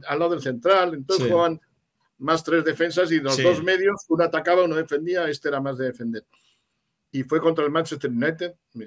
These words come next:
Speaker 1: eh, me acuerdo perfectamente. En el Madrid jugaron cedidos Mendoza y Rivilla, del Atleti.
Speaker 2: Mendoza,
Speaker 1: Porque
Speaker 2: que después
Speaker 1: entonces
Speaker 2: jugó en el Barcelona. Hablé ayer de,
Speaker 1: Eso es.
Speaker 2: de Jorge Mendoza, que no, que la gente no se
Speaker 1: Ajá.
Speaker 2: acordaba, eh, y hablé de Jorge
Speaker 1: Entonces era,
Speaker 2: Mendoza.
Speaker 1: entonces era,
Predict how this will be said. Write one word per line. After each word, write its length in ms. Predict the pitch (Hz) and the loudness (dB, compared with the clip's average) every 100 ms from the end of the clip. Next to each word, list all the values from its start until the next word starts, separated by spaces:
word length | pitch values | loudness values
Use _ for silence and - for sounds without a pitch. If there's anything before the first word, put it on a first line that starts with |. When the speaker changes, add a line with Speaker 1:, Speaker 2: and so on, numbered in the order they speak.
| - | -14
Speaker 1:
eh, 600 | 127 117 113 107 104 104 | -14 -12 -10 -10 -12 -14
me 120 | 120 117 | -6 -4
acuerdo 240 | 139 147 | -2 -2
perfectamente. 600 | 135 131 135 131 143 147 - | -2 -4 -2 -2 0 -2 0
En 80 | 123 | 0
el 100 | 120 | 2
Madrid 300 | 120 135 165 | 2 4 4
jugaron 440 | 156 160 165 147 | 4 4 4 2
cedidos 720 | - 135 165 147 135 - - _ _ _ _ _ _ - | 0 2 2 4 2 0 -10 _ _ _ _ _ _ -4
Mendoza 600 | 127 139 151 185 175 190 | 0 4 6 6 6 2
y 80 | 160 | 2
Rivilla, 580 | 131 131 180 151 170 214 - | 0 0 0 2 0 0 -6
del 180 | 127 123 | -6 -2
Atleti. 420 | 127 185 - 190 | 2 0 0 -6
Speaker 2:
Mendoza, 360 | 196 110 127 135 | -2 -2 0 -2
Speaker 1:
Porque 140 | 139 | 0
Speaker 2:
que 60 | 190 | 0
después 140 | - | 0
Speaker 1:
entonces 0 | 156 | -2
Speaker 2:
jugó 240 | 151 147 | 0 0
en 60 | 143 | 0
el 40 | |
Barcelona. 500 | 139 135 139 170 175 | -4 -4 -2 -2 -2
Hablé 300 | 135 143 170 | -2 -2 -2
ayer 280 | 175 170 170 | -2 -2 0
de, 80 | 151 | 0
Speaker 1:
Eso 160 | 147 120 | 0 -2
es. 100 | 123 | -2
Speaker 2:
de 100 | 135 | -2
Jorge 280 | 156 151 | -2 -2
Mendoza, 560 | 143 139 151 180 135 113 | -2 -2 -4 -4 -2 -2
que 100 | 117 | -2
no, 180 | 127 131 - - | -4 -4 -10 -12
que 80 | - | -4
la 80 | 123 | -2
gente 220 | 131 131 | -2 -2
no 80 | 151 | -2
se 120 | 139 | -2
Speaker 1:
Ajá. 60 | 151 | -2
Speaker 2:
acordaba, 600 | 151 147 156 170 202 - _ - - _ | -2 0 -2 -2 -6 -12 _ -20 -20 _
eh, 500 | 139 127 123 120 120 | -4 -2 0 0 -2
y 120 | - 120 | -2 -2
hablé 220 | 117 123 | 0 0
de 240 | 131 135 | 0 2
Jorge 180 | 131 175 | 4 6
Speaker 1:
Entonces 220 | 214 190 | 8 8
era, 120 | 208 208 | 8 8
Speaker 2:
Mendoza. 140 | 196 | 6
Speaker 1:
entonces 380 | 143 - 190 208 | 2 4 6 8
era, 120 | 214 | 8